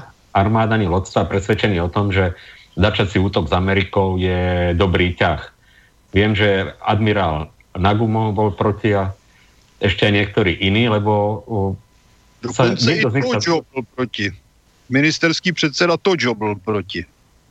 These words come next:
Speaker 2: Taky.
Speaker 1: Že, o, niekto, tuším, sa vyjadril v tom zmysle, že rozdráždime buď tigra, alebo rozdráždime medveďa a nebude to dobre.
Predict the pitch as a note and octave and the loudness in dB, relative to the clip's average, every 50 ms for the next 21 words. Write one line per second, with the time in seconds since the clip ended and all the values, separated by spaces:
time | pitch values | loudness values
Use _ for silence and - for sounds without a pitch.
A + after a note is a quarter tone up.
0 | _ _ _ _ _ _ - A2+ A2 - - A#2+ A2 G#2+ A2+ A2 G#2 G#2 A2 A2 | _ _ _ _ _ _ -2 -2 0 0 -2 -2 2 2 2 2 2 -2 -4 -6
1 | - - _ _ _ _ - G#2+ G#2 G2+ G2+ F#2+ G2+ F2+ - A#2+ E3+ F#3 D3 C3 | -14 -20 _ _ _ _ -4 -2 0 0 0 0 0 0 2 2 2 2 0 0
2 | - D#3+ - D3+ C3 B2+ A2 A#2+ C3 A#2+ A#2+ A#2+ G#2+ - - G#2+ F2 G#2 A2+ A2+ | 0 0 -2 0 0 0 0 0 0 0 0 -2 -4 -2 -4 -2 0 0 0 0
3 | - A#2+ A2 A2 G2 G#2 G2 F#2 G#2 G#2+ G#2 A#2 A2+ G#2 G2 F2+ A2 G2 G2+ F#2 | 0 0 0 2 2 2 2 2 2 0 0 0 0 0 0 0 0 0 0 -2
4 | E2 D2+ - - G#2 G#2 G#2 F#2+ F#2 F#2 D#2+ F2 F2+ F#2+ F2+ F2+ G2 F#2 E2+ - | -4 -4 0 0 2 2 2 2 0 0 0 0 0 -2 0 0 0 -2 0 -2
5 | G2 F#2 F2 E2 F2+ F2 F#2 F#2+ F2 F2 F2 E2+ E2 E2 F#2 F2+ E2+ D#2 E2 D#2 | -2 0 0 0 0 2 2 2 2 2 2 2 2 0 0 0 0 0 0 0
6 | - F2 E2 D#2 D2 - - - E2 D2 F2 F2+ D#2+ D2+ D2 D2 C#2+ | 2 0 0 0 -2 -6 -6 -6 -2 0 2 2 2 2 -2 -4 -8